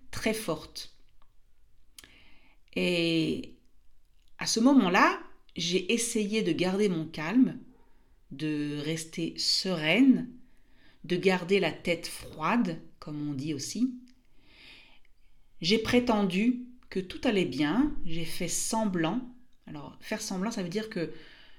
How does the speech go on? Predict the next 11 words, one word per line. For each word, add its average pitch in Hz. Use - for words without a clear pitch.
euh, 160
justement, 240
qu'on 196
fait, -
qu'on 180
agit 208
comme 294
si -
tout 247
était 202
normal 185